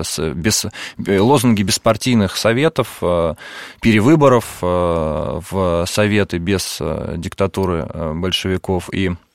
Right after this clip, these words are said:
э, соответственно, свобода,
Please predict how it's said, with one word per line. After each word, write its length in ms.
э, 440
соответственно, 580
свобода, 680